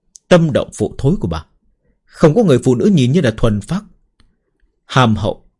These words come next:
lại biết trộm sách. Ánh mắt cô nhìn về phía con của mình vĩnh viễn tràn ngập kiêu ngạo.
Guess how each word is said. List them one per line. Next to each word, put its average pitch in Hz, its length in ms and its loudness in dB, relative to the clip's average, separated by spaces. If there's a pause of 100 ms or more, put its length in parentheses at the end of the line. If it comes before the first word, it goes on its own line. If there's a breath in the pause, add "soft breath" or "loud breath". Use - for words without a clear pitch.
(200)
lại 123 120 0
biết 220 220 -2
trộm - 200 -2
sách. - 200 -10 (760)
Ánh 147 140 4
mắt 240 180 0
cô 120 440 4 (420)
nhìn 135 180 4
về 131 80 4
phía 214 200 -2
con 180 220 2
của 110 120 0
mình 95 260 -2 (220)
vĩnh 170 160 2
viễn 196 200 0
tràn 110 200 2
ngập - 220 -6
kiêu 147 140 0
ngạo. 95 160 -8